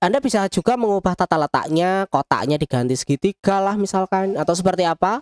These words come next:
warnanya diganti, fontnya diganti, backgroundnya diganti, disesuaikan menggunakan editor bebas, Canva, Corel, editor yang lain juga boleh.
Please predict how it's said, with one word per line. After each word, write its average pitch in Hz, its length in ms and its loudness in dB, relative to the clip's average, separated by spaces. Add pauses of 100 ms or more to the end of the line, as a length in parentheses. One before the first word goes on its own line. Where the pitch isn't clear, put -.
warnanya 156 400 0
diganti, 165 400 0
fontnya 151 320 -2
diganti, 147 400 -2
backgroundnya 143 400 0
diganti, 143 480 0 (480)
disesuaikan 202 880 0 (480)
menggunakan 190 640 0
editor 214 320 0
bebas, 147 480 -2
Canva, 135 400 0
Corel, 160 400 0
editor 143 640 -2
yang 139 160 0
lain 180 240 0
juga 135 240 0
boleh. 135 320 0